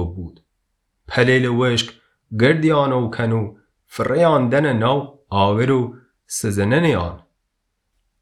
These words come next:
ئەگەر وە ناو من نیشتەجی بوین و کەڵامم وە ناو ئیوە نیشتەجی بود، هەرچی توین داوا بکەین کە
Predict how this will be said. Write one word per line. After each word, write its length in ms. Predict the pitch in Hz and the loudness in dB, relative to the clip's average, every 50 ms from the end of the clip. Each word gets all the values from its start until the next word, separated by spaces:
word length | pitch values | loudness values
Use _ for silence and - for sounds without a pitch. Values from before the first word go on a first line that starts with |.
| _ _ _ _ _ _ | _ _ _ _ _ _
ئەگەر 280 | 107 107 113 110 107 107 104 | 4 4 4 4 4 2 0
وە 80 | 104 104 | 0 0
ناو 240 | 101 117 131 143 151 | 2 2 2 2 2
من 200 | 143 143 151 156 156 | 2 2 0 0 0
نیشتەجی 720 | 143 127 117 110 - - 104 98 95 104 120 147 170 175 | 0 0 0 -2 -4 -6 -6 -6 -6 -4 -4 -2 -2 -2
بوین 320 | 156 143 143 127 120 117 | 0 0 2 2 2 2
و 100 | 110 104 95 101 - - _ _ _ _ _ _ | 2 0 -2 -4 -8 -14 _ _ _ _ _ _
کەڵامم 580 | - - 107 107 131 160 175 175 165 151 135 123 107 101 | -6 -4 0 2 2 2 2 2 2 0 0 0 0 -2
وە 80 | 107 104 | -2 0
ناو 220 | 107 127 147 160 156 160 | 2 2 2 2 0 -2
ئیوە 260 | 120 101 98 123 156 180 170 | -4 -2 0 0 0 2 0
نیشتەجی 600 | 143 117 101 - - - - 92 90 90 92 90 87 | 0 -2 -2 -4 -6 -6 -8 -6 -6 -4 -6 -6 -6
بود، 360 | 87 101 113 123 131 135 135 - - _ _ _ _ _ _ _ _ | -4 -2 -2 -2 -2 -2 -6 -10 -20 _ _ _ _ _ _ _ _
هەرچی 460 | - - - - - 185 - - 101 95 | -8 0 0 0 0 0 -2 -4 -4 -6
توین 500 | 98 - - 104 110 117 120 120 117 113 113 117 - _ _ _ _ _ _ | -6 -6 -4 -2 0 2 2 0 0 -4 -6 -8 -16 _ _ _ _ _ _
داوا 460 | 120 110 113 110 107 110 127 170 202 208 | 2 4 4 4 6 2 2 2 2 0
بکەین 440 | 190 175 175 170 - 147 143 143 139 139 - - - _ _ _ _ _ | 0 0 -2 0 0 0 0 0 -2 -6 -8 -14 -20 _ _ _ _ _
کە 80 | - | -8